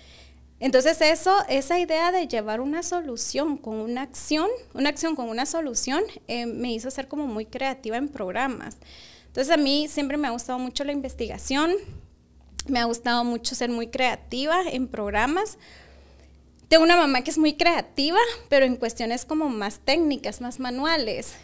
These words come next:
Yo tejer no puedo, eh, y otro montón de, coser, apenas puedo coser, no, no puedo coser mi calceta. Eh, en cambio, mi mamá es muy creativa, entonces yo le decía, "Mamá, mamá, yo no tengo ningún don.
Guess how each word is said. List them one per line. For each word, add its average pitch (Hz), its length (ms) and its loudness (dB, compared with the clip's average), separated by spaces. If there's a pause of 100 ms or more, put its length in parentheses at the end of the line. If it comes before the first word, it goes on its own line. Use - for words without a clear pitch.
Yo 262 220 4
tejer 302 440 0
no 294 180 -2
puedo, 349 800 4
eh, 220 580 -2 (420)
y 254 140 0
otro 262 180 0
montón 233 380 -2
de, 101 200 -8 (260)
coser, 254 580 4 (260)
apenas 254 400 -4
puedo 285 220 -4
coser, 233 340 -2
no, 262 180 -4
no 311 180 -4
puedo 403 140 -4
coser 240 220 -6
mi 240 100 -8
calceta. - 540 -12 (460)
Eh, 214 560 -4 (920)
en 285 140 2
cambio, 269 220 8
mi 339 60 6
mamá 240 180 2
es - 140 -6
muy 339 440 6
creativa, 254 840 0 (140)
entonces 240 260 -4
yo 254 80 0
le 247 80 0
decía, 277 140 -2
"Mamá, 269 260 -2
mamá, 269 320 -4
yo 320 120 -4
no 320 120 -4
tengo 330 240 -6
ningún 247 420 -6
don. 311 520 -6